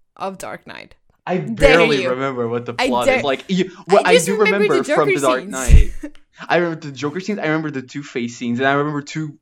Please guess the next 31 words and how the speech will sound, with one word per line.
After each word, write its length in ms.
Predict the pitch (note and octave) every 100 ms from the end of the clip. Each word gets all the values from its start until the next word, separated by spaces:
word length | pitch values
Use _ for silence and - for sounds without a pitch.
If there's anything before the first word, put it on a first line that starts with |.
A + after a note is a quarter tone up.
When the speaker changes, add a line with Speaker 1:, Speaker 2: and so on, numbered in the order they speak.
| D3+
Speaker 2:
good 220 | D3+ C#3+
actors 500 | C#3+ C#3+ C3+ B2 B2 A#2+ A#2
putting 320 | - C#3+ C#3 C3
on, 240 | B2+ B2
like, 340 | A#2+ A#2 A#2 E3 B2+
good 320 | C#3 C3 -
performances 680 | C#3 - C3 B2+ A#2+ B2 A#2
as, 200 | A2 G#2+
like, 140 | G#2 G#2
really 200 | A2 A2
tortured, 500 | A2+ G#2+ - G#2 F#2+ _ _ _ _ -
like, 220 | G2+ E2 - G2+
weird 180 | G2+ -
characters. 300 | - - -
Speaker 1:
And 160 | C4 C#4
I 80 | F4
remember 360 | F#4+ F#4 E4
Speaker 2:
That, 80 | F#4
that 80 | - E4+
Speaker 1:
Maggie 120 | E3+
Speaker 2:
is 120 | B3
it. 40 | A#3+
Speaker 1:
Gyllenhaal 600 | B3+ B3+ A3+ G3+ G3 F#3+
being, 600 | G3 G3 F#3+ F#3 F3+ - - E3+
being 560 | F#3 F#3 F3+ F3 E3 - F#3+
a 20 |
queen, 640 | - G3 G#3 F3 D3+ G3 _
and 140 | - G3+
that's 200 | F#3 -
it. 100 | G3
<laughs> 640 | - - - - - -